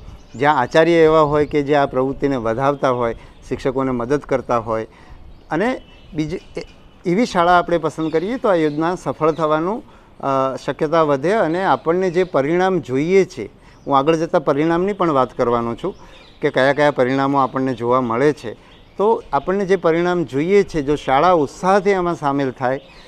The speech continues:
શાળાનું સંચાલક મંડળ એમાં સામેલ થાય તો બહુ સારી પર-, સારું પરિણામ મળે. એટલે શાળા પસંદગી આપણા માટે, અ,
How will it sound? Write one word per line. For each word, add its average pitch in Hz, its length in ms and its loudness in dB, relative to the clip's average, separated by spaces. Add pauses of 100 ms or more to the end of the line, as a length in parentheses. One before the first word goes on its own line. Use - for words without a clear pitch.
(200)
શાળાનું 160 300 2
સંચાલક 180 480 0
મંડળ 185 320 2
એમાં 147 220 0
સામેલ 123 340 -4
થાય 147 240 -8 (300)
તો 160 80 -4
બહુ 156 120 0
સારી 143 340 0
પર-, 143 220 -4
સારું 143 360 0
પરિણામ 135 360 0
મળે. 123 300 -4 (380)
એટલે 165 240 -4
શાળા 143 340 4
પસંદગી 151 440 0
આપણા 143 240 4
માટે, 139 400 0
અ, 123 480 -6